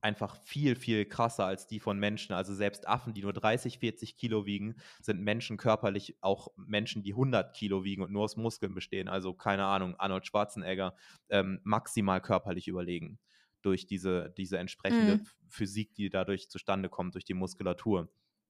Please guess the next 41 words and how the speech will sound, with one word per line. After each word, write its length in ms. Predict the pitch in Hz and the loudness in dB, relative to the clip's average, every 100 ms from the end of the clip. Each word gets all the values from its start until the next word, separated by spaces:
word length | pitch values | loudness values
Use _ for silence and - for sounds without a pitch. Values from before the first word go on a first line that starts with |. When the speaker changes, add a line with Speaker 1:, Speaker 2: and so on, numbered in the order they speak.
| _ _ _ _ _ _ _ - | _ _ _ _ _ _ _ -16
Speaker 1:
Und 320 | - 101 101 95 | 2 2 2 -2
Schimpansen 680 | - 104 95 117 127 110 107 | 0 0 4 4 4 0 -2
zum 180 | 104 | 0
Beispiel, 240 | 95 90 90 | 2 2 2
alleine 260 | 95 110 | 2 2
Schimpansen, 640 | 107 101 95 110 110 98 90 | 2 -2 0 2 2 -2 -6
die 100 | 92 | -4
ja 200 | 90 90 | -4 -2
auch 180 | 98 - | -4 -2
deutlich 320 | 101 95 - | -2 -2 -2
kleiner 300 | - 98 92 | 0 0 0
und 100 | 92 | -2
leichter 280 | 98 104 98 | -2 -2 -4
sind, 180 | 92 90 - - _ | -6 -8 -18 -20 _
sind 200 | 104 98 | -2 0
in 80 | 107 | 2
der 120 | 98 | 4
Lage, 440 | 95 101 104 107 | 8 6 6 2
eigentlich 260 | 95 98 - | 2 -2 -2
problemlos 840 | - 98 107 117 113 113 107 104 | -4 2 4 4 6 6 6 4
einen 220 | 95 95 | 0 0
Menschen 560 | 101 107 113 - 104 104 - - _ _ _ - | 2 2 0 -2 -2 -4 -18 -20 _ _ _ 2
hochzuheben 560 | 120 - 113 107 107 | 2 4 2 2 2
und 240 | 101 101 101 | -2 -4 -6
in 160 | 107 | -10
zwei 220 | 98 - 101 | -6 -2 -2
Teile 300 | 104 98 90 | 0 -2 -2
zu 140 | - | -4
reißen. 440 | 92 85 - 87 | -2 -4 -6 -10
Das 200 | 95 98 | -4 -2
würde 160 | 107 101 | 0 -2
die 140 | 98 92 | -4 -8
kein 300 | - 101 92 | 0 0 0
Stück 260 | - 92 | -6 -4
bocken. 380 | - - - 87 _ | -2 -2 -4 -18 _
Also 260 | 92 92 | -4 -4
wenn 100 | 92 95 | -4 -2
man 120 | 92 | -2
mal 200 | 92 90 | -4 -6
sich 260 | 95 - | -8 -12
ungefähr, 520 | - 98 90 - 87 | -8 -6 -6 -4 -4